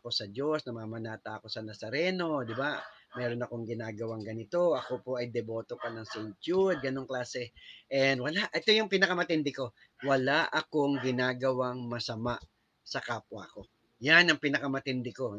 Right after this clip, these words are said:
Matindi in a sense na that's what I brag about. That's what I boast about. Di ba? Yabang, ano? Di ba? Kaya, buti na lang, merong isang tao na malakas ang loob na sabihan ako, "Brother Eng,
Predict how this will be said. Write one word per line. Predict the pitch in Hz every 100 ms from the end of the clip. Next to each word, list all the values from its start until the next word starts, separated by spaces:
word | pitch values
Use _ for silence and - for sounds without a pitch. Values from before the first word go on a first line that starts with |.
| 120
Matindi | 131 160 190 190 180
in | 170
a | 151
sense | 165 143
na | 151 135 - - -
that's | - 190
what | -
I | 147
brag | 127 131 131
about. | 117 110 113 98 _ _ _
That's | 147 160
what | 165 131
I |
boast | 120 104 139 127
about. | - 117 127 -
Di | 113 117
ba? | 170
Yabang, | 135 107 104 170 220
ano? | 156 175 247 - - - -
Di | 135
ba? | 196 - -
Kaya, | 170 175 - - _ _ _ -
buti | 127 143 151
na | 156 185
lang, | 185
merong | 151 135 139
isang | 143 139
tao | 135 131 127
na | 139
malakas | 127 131 131 131
ang | 131
loob | 127 127
na | 123
sabihan | 123 123 127 127 123
ako, | 123 127 - - - _ _
"Brother | - 107 135 139 151 143
Eng, | 170 190 180